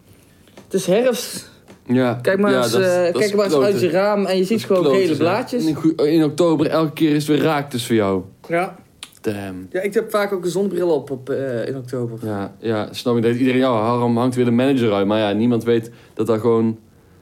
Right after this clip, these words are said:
Speaker 2: ja, jouw existentiële angsten zijn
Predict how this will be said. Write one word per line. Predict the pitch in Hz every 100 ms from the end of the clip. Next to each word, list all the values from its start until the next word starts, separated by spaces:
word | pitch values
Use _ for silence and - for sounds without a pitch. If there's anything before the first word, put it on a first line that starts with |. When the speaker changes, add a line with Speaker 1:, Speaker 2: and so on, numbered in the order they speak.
| _ _
Speaker 2:
ja, | 113 101 92 -
jouw | 110 107
existentiële | 113 - 117 117 113 120 107
angsten | 120 139 127
zijn | 127 95 92